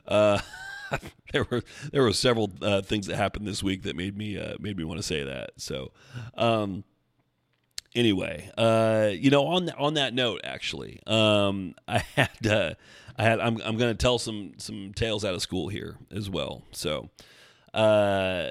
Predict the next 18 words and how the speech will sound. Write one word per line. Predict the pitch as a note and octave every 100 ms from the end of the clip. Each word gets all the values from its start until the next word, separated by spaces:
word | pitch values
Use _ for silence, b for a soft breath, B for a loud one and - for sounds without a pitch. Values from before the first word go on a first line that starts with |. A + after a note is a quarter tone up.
| - - -
well, | C3 C3
I, | B2
I | G#2
won't | A#2+ C3
name | A2+ G#2+
names. | F#2 - - - -
I | G2
won't | G#2+ A#2+
name | A2+ A2
names, | F#2 D2 F#2+
but | - G#2+
I | A2
know | A2+
she, | A2 A#2
she's | F2+ A#2+
a | A#2
listener | C3 A#2 G#2 G2
here, | G2 E2 D#2